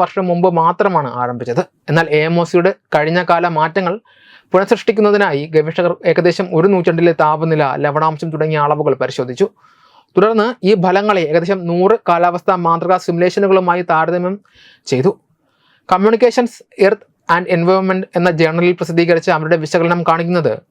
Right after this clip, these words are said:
എ എം ഒ സി ദുർബലമായി പ്രതിഫലിക്കുന്ന മാതൃകകൾക്ക് മാത്രമേ യഥാർത്ഥ ലോക ഡേറ്റയുമായി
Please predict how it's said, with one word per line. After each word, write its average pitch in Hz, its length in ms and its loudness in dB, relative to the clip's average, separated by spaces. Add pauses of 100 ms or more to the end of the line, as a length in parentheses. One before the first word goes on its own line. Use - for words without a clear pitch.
(480)
എ - 20 4 (100)
എം 202 120 0
ഒ - 80 4
സി 220 140 2
ദുർബലമായി 190 640 2 (160)
പ്രതിഫലിക്കുന്ന 180 600 0
മാതൃകകൾക്ക് 170 560 0
മാത്രമേ 165 420 -2 (160)
യഥാർത്ഥ 175 340 0 (120)
ലോക 170 300 2
ഡേറ്റയുമായി 170 600 -2